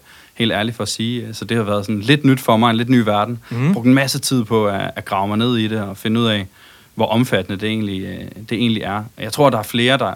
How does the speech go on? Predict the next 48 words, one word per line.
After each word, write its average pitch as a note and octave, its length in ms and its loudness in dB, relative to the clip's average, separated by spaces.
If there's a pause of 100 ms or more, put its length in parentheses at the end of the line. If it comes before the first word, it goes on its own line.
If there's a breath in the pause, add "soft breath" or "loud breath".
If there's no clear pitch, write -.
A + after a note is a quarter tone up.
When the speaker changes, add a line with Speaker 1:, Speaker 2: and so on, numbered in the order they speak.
(120)
Speaker 1:
der G#2 60 -2
har G2 140 -6
haft A#2+ 240 2
det G#2 80 -8
sådan. G2+ 200 -8
Det - 400 -18
er - 20 -20
i A2 40 -6
hvert A#2 140 0
fald A#2 80 0
min G#2+ 100 0
oplevelse. G#2 380 -4
Altså, A2 160 -2
jeg G#2+ 120 0
ved, B2+ 120 4
der A#2 60 6
er G#2+ 60 6
nogen, A2 200 2
der G#2 60 -4
har F#2+ 80 -6
spottet A2 320 -2
det G#2 80 -2
lang G#2+ 240 2
tid G#2+ 160 -6
før G#2 200 -4
mig, G2 340 -2
og - 140 -8
respekt G#2+ 300 -2
til G#2 120 -6
dem, A2 220 0 (320 loud breath)
der F2 60 -4
har F#2+ 80 -4
kæmpet A2+ 280 0
en A2 80 -2
indædt A#2 280 -2
kamp. G2 340 -2
Øh, G2+ 200 -8
men, G2 320 -4
men, G2+ 260 -4
men G#2+ 120 -4
jeg A2 80 2
oplever A#2+ 240 2
også, A2 100 -2
der A2+ 80 -4
er - 40 -10
flere, B2 280 0
der A#2+ 80 0
sådan G2+ 260 -8